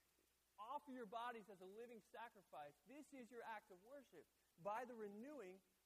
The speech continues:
of your mind." When it comes to worship, God is not asking us to turn our brains off and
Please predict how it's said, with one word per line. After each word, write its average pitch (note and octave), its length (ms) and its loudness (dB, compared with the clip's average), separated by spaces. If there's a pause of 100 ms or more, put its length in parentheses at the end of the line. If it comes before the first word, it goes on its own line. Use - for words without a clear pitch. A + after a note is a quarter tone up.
(140)
of F#3+ 240 6 (160)
your F#3 320 0 (160)
mind." G3 400 -4 (1700)
When G#3 120 0
it G3 80 -10
comes C#4 240 -4
to A#3+ 120 -6
worship, G#3 480 2
God A#3 280 0
is A#3 160 -10
not A3+ 200 -6
asking G#3+ 480 -6
us D#3+ 200 -12
to E3 40 -18 (120)
turn G#3 320 -6
our F#3+ 160 4
brains G3+ 420 -6
off C#3+ 260 -4 (120)
and E3 80 -12